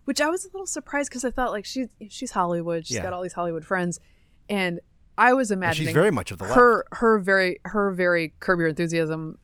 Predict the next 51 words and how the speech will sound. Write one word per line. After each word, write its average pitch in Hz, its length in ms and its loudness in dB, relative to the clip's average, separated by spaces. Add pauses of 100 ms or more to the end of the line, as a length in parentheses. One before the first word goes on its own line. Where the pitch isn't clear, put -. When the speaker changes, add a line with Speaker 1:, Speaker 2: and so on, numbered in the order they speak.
Speaker 1:
inner 180 200 2
monologue 165 500 2
must 165 200 -6
be 170 100 -6
like, 160 240 -6
"I 160 60 -18
frickin' - 360 -8
married 180 300 -6
a 175 60 -16
Kennedy, 214 560 -6 (300)
and 175 200 -4
this 190 160 4
Speaker 2:
<laughs> - 20 10
Speaker 1:
is - 60 6
Speaker 2:
This 247 140 2
is 226 40 2
Speaker 1:
where 226 160 6
Speaker 2:
what 202 160 8
Speaker 1:
I'm - 80 4
at. 220 180 6 (120)
Speaker 2:
happens. 160 400 -6
<laughs> 170 80 -6
Speaker 1:
This 240 400 2
is 285 160 0
where 285 260 4
I'm 262 140 2
at." 285 340 4
This 302 180 -2
was 277 160 -4
supposed 262 340 4
to 240 80 0
be 202 340 -2 (340)
much 277 400 2
more 214 220 4
easy 208 320 2
street. 165 360 -4
Speaker 2:
So 185 100 6
she - 180 -2
must 240 260 0
be 339 120 0
with 123 240 0
him 104 180 -2
on 98 180 -4
the, 78 160 -8 (100)
on 101 180 -4
the, - 60 -6
all 92 220 -6
the 90 100 -8
vax 110 280 -8
stuff - 280 -10
then. - 220 -20